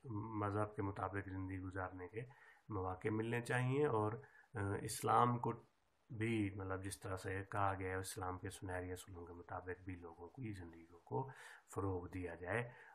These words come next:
और इससे ये ना हो कि, अ, मज़हब की वजह से जो है पाकिस्तान के अंदर मुख्तलिफ जो, अ, मसाइल हैं वो खड़े होना शुरू हो जाएं। इन, इस चीज़ का मतलब बार-बार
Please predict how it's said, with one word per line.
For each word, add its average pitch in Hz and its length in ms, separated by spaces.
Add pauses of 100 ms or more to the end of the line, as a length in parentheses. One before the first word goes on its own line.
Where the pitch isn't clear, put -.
और 95 520
इससे 143 280
ये 135 240
ना 131 140
हो 123 240
कि, 117 300 (380)
अ, 113 40 (300)
मज़हब 117 760 (240)
की 117 80
वजह 110 240
से 107 180
जो 101 120
है 101 160
पाकिस्तान 101 540
के 95 100
अंदर 95 320 (320)
मुख्तलिफ 107 360
जो, 95 340
अ, 92 460
मसाइल 98 400
हैं 92 180
वो 92 360 (380)
खड़े 95 180
होना 85 260
शुरू 87 280
हो 82 120
जाएं। 90 180
इन, 131 320
इस 143 220
चीज़ 113 220
का 98 140
मतलब 92 280
बार-बार 90 600